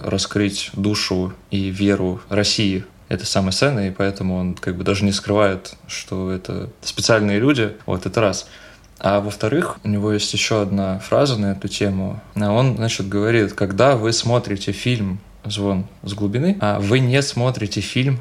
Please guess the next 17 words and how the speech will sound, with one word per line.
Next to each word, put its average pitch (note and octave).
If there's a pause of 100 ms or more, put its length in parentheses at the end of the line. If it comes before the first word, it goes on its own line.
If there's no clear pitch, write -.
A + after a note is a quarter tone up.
который G2+
в -
как-, -
каким-либо G#2+
образом G#2
пытается F#2+ (220)
передать G2
факты G2+
о G2
России G2 (100)
как - (140)
этнографический G#2+
документальный G2+
фильм B2+
мог G#2
бы G#2
делать». F#2